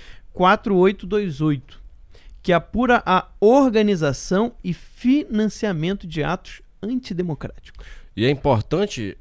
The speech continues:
Speaker 2: abordar, se você me permite, Max, isso
Speaker 1: Claro.
Speaker 2: aí, porque tem muita gente digitando em Twitter, nos vídeos que a gente solta de manhã,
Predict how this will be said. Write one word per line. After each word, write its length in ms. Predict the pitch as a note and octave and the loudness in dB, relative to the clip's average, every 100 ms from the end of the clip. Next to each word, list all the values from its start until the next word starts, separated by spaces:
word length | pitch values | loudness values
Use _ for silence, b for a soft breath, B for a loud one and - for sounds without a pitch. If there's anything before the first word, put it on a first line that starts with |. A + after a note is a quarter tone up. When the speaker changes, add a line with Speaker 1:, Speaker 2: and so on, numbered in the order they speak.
| - | -12
Speaker 2:
abordar, 420 | G2 G#2+ G#2 A2 | -6 -4 -4 -6
se 100 | - | -8
você 180 | G#2+ G2 | -14 -12
me 80 | G2 | -12
permite, 420 | F#2+ F#2 C3+ B2 | -10 -6 -8 -6
Max, 280 | F#2+ E2+ - | -6 -6 -8
isso 120 | - | -4
Speaker 1:
Claro. 140 | F3 G#2 | -2 0
Speaker 2:
aí, 220 | C#3+ C3 - - b b b b - | 0 -4 -10 -18 b b b b -2
porque 500 | A#2 G#2 - B2 A#2+ | -2 -2 0 2 4
tem 120 | B2 | 2
muita 320 | C#3+ D#3+ C#3+ | 2 2 4
gente 160 | C#3+ C3 | 4 2
digitando 460 | B2+ B2 - A#2+ | -2 -4 -4 -6
em 40 | A2 | -6
Twitter, 680 | A#2 G2+ C3+ C3+ A2 G#2+ G2 | -6 -2 2 2 0 -2 -2
nos 220 | A2+ F#2 | -2 -4
vídeos 300 | F2+ B2+ A2 | -2 -2 -2
que 60 | A2+ | -6
a 40 | |
gente 200 | G2+ G2+ | -6 -6
solta 200 | A2+ G#2 | -6 -6
de 80 | G2+ | -6
manhã, 460 | F2+ F#2 B2+ B2 | -4 -2 0 0